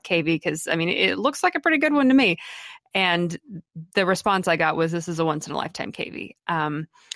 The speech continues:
so it was really, it was fun to choose it. It was fun to see a K V compete with rabbits like that. I know,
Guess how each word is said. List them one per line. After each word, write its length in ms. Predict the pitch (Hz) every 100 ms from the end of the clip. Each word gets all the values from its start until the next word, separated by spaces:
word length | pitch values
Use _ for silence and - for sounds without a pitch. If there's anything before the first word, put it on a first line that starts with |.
| -
so 160 | -
it 40 | 196
was 160 | 185
really, 400 | 202 208 185 170
it 60 | -
was 180 | 175 170
fun 280 | - 190 175
to 80 |
choose 340 | 165 - 185 175
it. 100 | 170
It 60 |
was 220 | 165 160 -
fun 340 | - 180 180
to 100 | 175
see 520 | - - 170 160 165 - - - _ _
a 60 | 180
K 220 | - 185
V 160 | 165 165
compete 360 | 170 160 226
with 160 | - 202
rabbits 380 | 202 180 180 -
like 220 | 170 165
that. 420 | 170 151 151 151 -
I 120 | 160
know, 460 | 160 151 147 147